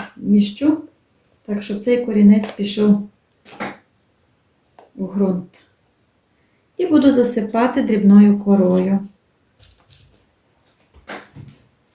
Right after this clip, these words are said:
Вона має триферн, вона має своє все тут всередині, що, що є. Я нічого її від це витягувати не буду. Думала ще її додати триферну,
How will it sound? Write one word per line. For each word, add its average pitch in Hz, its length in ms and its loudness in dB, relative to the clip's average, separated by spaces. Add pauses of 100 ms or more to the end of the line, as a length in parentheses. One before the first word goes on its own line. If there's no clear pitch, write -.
(340)
Вона 214 240 2
має 208 400 2
триферн, 254 560 2
вона 208 260 0
має 208 300 2
своє 208 420 2
все 208 320 -2
тут 202 360 -8
всередині, 196 580 0
що, 185 320 -8
що - 240 -10
є. 269 460 2 (920)
Я 214 80 0
нічого 208 480 4
її 202 140 6
від 202 240 0
це 208 80 -2
витягувати 190 760 0
не 185 140 2
буду. 240 440 4 (2750)
Думала 220 360 4
ще 220 200 -2
її 214 160 4
додати 208 480 2
триферну, 254 840 2